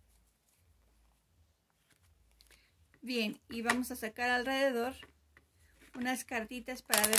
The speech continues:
cómo estás de manera general. Y si por ahí sale un hombre, vamos a preguntar si hay posibilidad de que regrese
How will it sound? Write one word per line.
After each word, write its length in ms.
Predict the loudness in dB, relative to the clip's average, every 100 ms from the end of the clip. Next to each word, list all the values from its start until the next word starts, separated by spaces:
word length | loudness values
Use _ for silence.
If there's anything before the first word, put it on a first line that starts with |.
| 4
cómo 200 | 4 0
estás 300 | -4 -4 -4
de 100 | -2
manera 400 | 0 0 -2 -4
general. 560 | -4 -4 -2 0 0 0 -6 _ _ _ _ -4 4 4 6 2 0 _
Y 180 | 0 2
si 160 | 2 -6
por 220 | -2 0
ahí 180 | 2 0
sale 300 | 0 2 2
un 160 | 0
hombre, 380 | 0 2 2 2
vamos 360 | 0 -2 -2 0
a 80 | 2
preguntar 640 | 6 6 6 2 -2 -2
si 80 | -2
hay 80 |
posibilidad 720 | -4 -6 -8 -8 -8 -4 0 -2
de 140 | -4
que 140 | -8
regrese 540 | -8 -4 -2 -2 -2